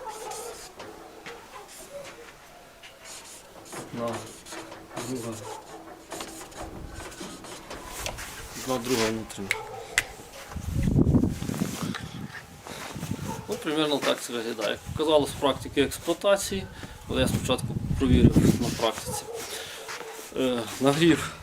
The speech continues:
печки відбувається в перші дві хвилини. Навіть коли стрілочка тільки рухнулася до самого першого положення, відбувається зразу з печки йде гарячий воздух. І,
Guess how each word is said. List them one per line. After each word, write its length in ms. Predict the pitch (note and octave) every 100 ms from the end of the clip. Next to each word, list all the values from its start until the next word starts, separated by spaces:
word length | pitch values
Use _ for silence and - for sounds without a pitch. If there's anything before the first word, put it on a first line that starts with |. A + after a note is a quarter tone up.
| - - - - -
печки 280 | B2+ - -
відбувається 520 | A2 A2 A#2 A2 G#2+ -
в 20 |
перші 300 | A#2 - A#2+
дві 100 | B2+
хвилини. 480 | C3 - G#3+ B3+ A#3+ G#3 - - - - C3+
Навіть 200 | B2 A#2+
коли 240 | C3+ B2 A2+
стрілочка 560 | - C#3+ C3 A#2+ -
тільки 340 | B2 D#3 - B2+
рухнулася 680 | A#2 - B2 A2+ A2 - G3 - - - - - - - -
до 180 | B2
самого 380 | A2 - C3 A#2+ G#2
першого 360 | B2 - C3+ -
положення, 460 | G#3 G3+ F3 E3+ E3 - - -
відбувається 520 | C3+ B2+ C3 B2 A#2 -
зразу 260 | C3 A#2+
з 240 | A2+ - - -
печки 300 | A2+ - B2
йде 120 | A#2
гарячий 420 | A#2+ C#3 D3+ F3
воздух. 360 | G3+ G#3 F#3 G3 - - - - - - - - - - - - - - - - -
І, 180 | A#3